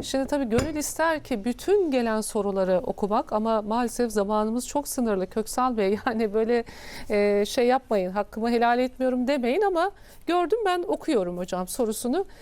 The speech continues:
"Selamünaleyküm, iyi yayınlar diliyorum. Hocama bir soru sormak istiyorum. Öncelikle yapmış olduğunuz yayındaki hassas konular için teşekkür ederim. İslam'ın en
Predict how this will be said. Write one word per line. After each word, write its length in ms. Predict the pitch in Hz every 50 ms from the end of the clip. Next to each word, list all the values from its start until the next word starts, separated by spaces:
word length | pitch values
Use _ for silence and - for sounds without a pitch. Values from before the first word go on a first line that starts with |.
| - - - -
"Selamünaleyküm, 800 | - - 302 294 302 302 311 320 320 311 330 339 330 - 359 339
iyi 120 | 330 311 311
yayınlar 540 | 311 294 302 302 302 311 320 320 330 277
diliyorum. 340 | 269 220 233 226 226 233 240
Hocama 380 | 262 254 - 269 262 262 247 233
bir 100 | 247 240
soru 240 | - - 262 294 302
sormak 420 | - 359 370 339 294 269 254 -
istiyorum. 380 | 226 - - - 208 196 190 220
Öncelikle 460 | 247 285 262 302 302 320 311 - 277
yapmış 400 | 247 247 254 254 - 302 - -
olduğunuz 440 | 269 247 220 220 233 226 220 214 226
yayındaki 460 | 220 233 247 254 247 247 247 - 269
hassas 480 | 254 - 254 247 - - 320 330 - -
konular 380 | - 254 226 233 226 233 226
için 220 | 214 - - 339 330
teşekkür 520 | - - 269 247 - 262 247 - - 247
ederim. 320 | 220 196 185 185 180 220 285 - - - - - - -
İslam'ın 640 | 233 233 - - - 254 254 262 262 302 311 285 294 - -
en 220 | 349 403 392 330